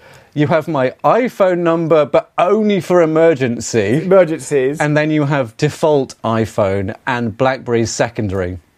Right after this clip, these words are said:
Speaker 1: So you're on the top tier.
Speaker 2: Will, am I at level, really? Am I, am I, am I level four? I've top tiered.
Speaker 1: It's you, David, Beck, and that's about it, really.
Speaker 2: I am so thrilled.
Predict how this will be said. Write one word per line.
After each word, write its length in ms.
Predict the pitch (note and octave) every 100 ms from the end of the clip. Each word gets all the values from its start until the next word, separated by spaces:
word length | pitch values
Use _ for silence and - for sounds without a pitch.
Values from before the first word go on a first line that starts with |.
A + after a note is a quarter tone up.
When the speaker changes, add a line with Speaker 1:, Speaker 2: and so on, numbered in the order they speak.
| _ _ _ _ _ _
Speaker 1:
So 120 | -
you're 120 | G#3+
on 60 | C4+
the 80 | A#3
top 220 | - F3+
tier. 380 | - A#3 A2+ F2+ _ _ _ -
Speaker 2:
Will, 260 | C4 C4 G#3+
am 100 | A#3
I 120 | C#4+
at 60 |
level, 340 | C4 A#3+ - - -
really? 300 | G3 A3 G3
Am 100 | G3
I, 140 | A3
am 120 | F3+
I, 80 | G#3+
am 200 | A3+ -
I 60 | A3+
level 240 | A#3 A3+
four? 240 | G#3 A3+ D#3+
I've 160 | E3
top 260 | - A#3 A#3
tiered. 380 | G#3 G#3 D#3 C#3+
Speaker 1:
It's 240 | F#3 D#3+ -
you, 600 | F3+ A#3+ D3 F#3+ G#3 - -
David, 760 | F3 F#3+ F3+ A#2+ G2+ A2+ C3 D3 _ -
Beck, 500 | F3+ A#2 C#3 - - _ _ _ _ _ _ _ -
and 180 | C#3
that's 180 | C#3+ D#3+
about 200 | A2+ A2
it, 120 | B2+
really. 280 | - F#2 F#2 -
Speaker 2:
I 380 | G3 G#3 G#3 F#3+
am 480 | E3+ F3+ F3+ F3 E3+ _ _ _ _ _ _ _ _
so 680 | - - F#3 F#3 F#3 F3+ E3
thrilled. 480 | - D3+ B2 A#2